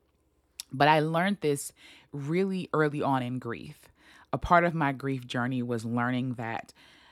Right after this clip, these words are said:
the experiences that I had with my mother was just that. I did not lose my mom. I did not lose those experiences. She is still with me. She is still in my heart.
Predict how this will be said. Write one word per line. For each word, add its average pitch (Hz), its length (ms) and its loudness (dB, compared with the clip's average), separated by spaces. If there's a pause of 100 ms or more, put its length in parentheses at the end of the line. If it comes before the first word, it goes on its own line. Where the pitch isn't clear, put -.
(140)
the 139 180 0
experiences 160 1080 -4
that 139 120 -2
I 139 100 0
had 143 400 -4
with 135 160 -6
my 120 160 -6
mother 131 640 -4
was 117 260 -8
just 120 500 -10 (180)
that. - 400 -8 (720)
I 151 120 6
did 156 160 2
not 123 240 2
lose 151 400 0
my 151 160 0
mom. 147 580 -2 (360)
I 135 100 4
did 143 160 0
not 135 300 -4
lose 156 380 -2
those 139 260 -2
experiences. 147 1160 -6 (180)
She - 260 -4
is 127 100 -2
still 123 320 -4
with 147 320 -2
me. 143 220 -4
She 127 220 -6
is 127 80 -2
still - 220 -14
in 120 140 -8
my 113 160 -10
heart. 147 400 2